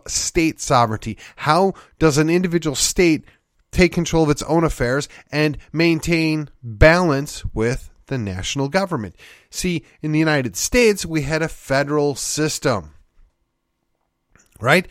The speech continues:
So now I've laid that all out. Now I've told you exactly what we're gonna be covering in the program.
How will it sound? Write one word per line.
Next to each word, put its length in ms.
So 140
now 140
I've 180
laid 180
that 160
all 140
out. 200
Now 180
I've 280
told 260
you 120
exactly 420
what 240
we're 80
gonna 140
be 100
covering 380
in 100
the 80
program. 540